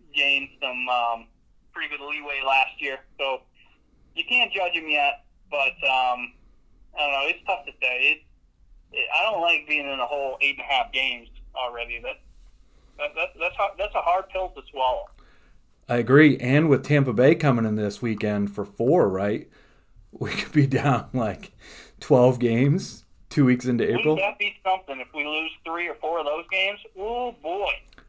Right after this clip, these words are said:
Speaker 2: I mean,
Speaker 1: Jeez.
Speaker 2: it's certainly possible, right? Tampa Bay is crushing it.
Speaker 1: I hope I frickin' face, um,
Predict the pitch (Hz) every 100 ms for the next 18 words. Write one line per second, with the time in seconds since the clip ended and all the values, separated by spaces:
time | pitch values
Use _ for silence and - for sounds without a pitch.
0 | - - 156 123 - - - - - -
1 | - - - - - - 147 143 - 202
2 | 226 127 - 247 - 110 98 101 131 -
3 | 185 202 - 190 - - 196 - - -
4 | - _ - _ _ - _ _ _ _
5 | _ - - _ _ _ _ - 147 170
6 | 196 190 175 - 185 185 170 - 180 175
7 | - - 165 156 147 143 139